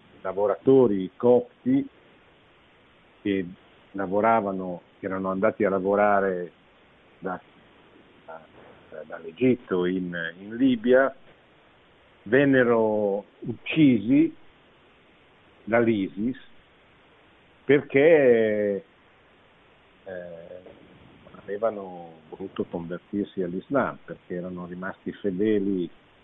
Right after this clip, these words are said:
alla loro fede, alla loro religione, e tutti morirono ricordando Gesù Cristo, professando, confessando Gesù Cristo,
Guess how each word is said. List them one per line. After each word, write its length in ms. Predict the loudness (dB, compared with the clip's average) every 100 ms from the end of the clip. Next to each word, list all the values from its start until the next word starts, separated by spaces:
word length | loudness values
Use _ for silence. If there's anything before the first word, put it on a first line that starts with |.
| _ _ _ _ _ _ -18
alla 120 | -14
loro 680 | -10 -8 -6 -8 -10 -16 -20 _ _ _
fede, 400 | 0 0 -2 -8
alla 160 | -10 -12
loro 200 | -8 -8 -10
religione, 840 | -12 -8 -8 0 2 2 -2 -10 -20 -20 -20 _ _ _ _ -12
e 100 | -4
tutti 300 | -2 0 4
morirono 960 | 4 8 8 8 6 6 6 4 2 -4 _ _ _ _ _ _ _ _ -8
ricordando 1160 | -8 0 0 2 0 2 2 4 4 4 0 -6 _ _ _ _ _ _ _ _ _ _ _ _ _ _ -4
Gesù 280 | -2 -2
Cristo, 520 | 2 4 4 2 -8 -6
professando, 880 | -4 -2 -4 -6 0 2 2 0 -2
confessando 1300 | -2 -4 -4 -6 -6 -2 0 0 0 -2 0 0 -2 -8 _ _ _
Gesù 340 | -10 -8 -8 -8
Cristo, 680 | -4 -4 -4 -4 -4 -4